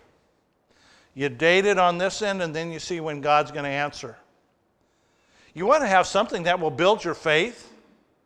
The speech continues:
Oh, here it is. God answered on this date.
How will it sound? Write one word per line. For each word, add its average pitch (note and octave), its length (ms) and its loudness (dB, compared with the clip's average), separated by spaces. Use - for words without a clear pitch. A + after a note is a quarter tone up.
Oh, G#3+ 140 6
here G3+ 220 6
it G3+ 60 6
is. A3+ 260 4
God C#3+ 260 2
answered D3+ 380 -4
on C#3+ 120 -4
this C#3+ 200 -8
date. F3 300 -6